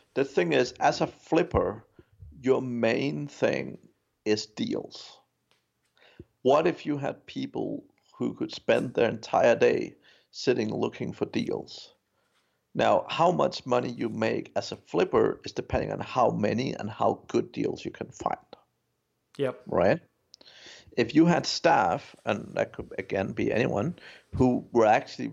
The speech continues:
Speaker 1: very good at finding deals, and instead of you, when you're looking to buy a new site, instead of having ten potential deals in front of you, you could have a hundred potential deals. Do you think the likelihood that you could get better results would be higher?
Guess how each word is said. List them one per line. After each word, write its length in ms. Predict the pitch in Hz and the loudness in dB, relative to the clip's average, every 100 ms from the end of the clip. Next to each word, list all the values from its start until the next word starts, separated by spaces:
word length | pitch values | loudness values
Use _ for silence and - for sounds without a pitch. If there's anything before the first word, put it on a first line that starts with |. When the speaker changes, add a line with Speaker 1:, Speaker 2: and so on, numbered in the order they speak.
| - | -2
Speaker 1:
very 240 | 107 113 110 | 0 0 -2
good 240 | 113 110 | 0 0
at 220 | - - | -2 -4
finding 340 | 107 101 101 95 | -4 -2 -4 -8
deals, 520 | - - - 104 107 - - _ - | -4 0 0 0 -2 -10 -20 _ -4
and 140 | 110 | -2
instead 360 | 107 113 - 131 | 0 0 2 4
of 180 | 110 - | 4 2
you, 240 | 123 123 | -2 -2
when 180 | 104 101 | -2 -2
you're 140 | 120 | 0
looking 320 | 120 120 120 110 | 0 0 -4 -6
to 100 | 110 | -4
buy 260 | - 98 | 2 2
a 100 | 104 | 2
new 160 | 98 92 | 0 -4
site, 400 | - 123 101 - - | -2 2 2 0 -8
instead 320 | 104 127 107 | -4 0 2
of 180 | 90 - | 0 -4
having 400 | 120 104 101 - - | -8 -4 -6 -8 -6
ten 220 | 135 180 | -4 -2
potential 480 | 170 117 - 92 92 | -4 -4 -4 -4 -6
deals 320 | 98 95 - | -4 -4 -6
in 100 | - | -6
front 220 | - 98 | -4 -2
of 80 | 101 | 0
you, 240 | 139 202 - - _ | 0 -2 -8 -20 _
you 120 | 110 | 0
could 160 | 107 107 | 4 4
have 160 | 101 | 4
a 60 | 98 | 2
hundred 440 | - 120 117 101 - _ - - | 0 -2 0 -2 -8 _ -20 -16
potential 400 | - 95 - - | -6 -6 -6 -8
deals. 440 | - - - - _ _ _ _ _ - | -8 -8 -12 -20 _ _ _ _ _ 0
Do 100 | 123 | 2
you 60 | |
think 180 | 123 160 | 2 2
the 120 | - | 2
likelihood 760 | - 98 113 - 139 143 - - | 4 4 4 2 0 2 2 0
that 160 | - | -4
you 80 | 110 | -4
could 180 | 110 - | -4 -2
get 280 | - - - | 0 0 2
better 240 | 107 110 | 2 2
results 680 | 107 - - 110 120 - - _ _ - | 0 -2 0 0 -2 -16 -20 _ _ -6
would 180 | 98 - | -4 -2
be 100 | - | -2
higher? 360 | 101 - - | -2 -2 -6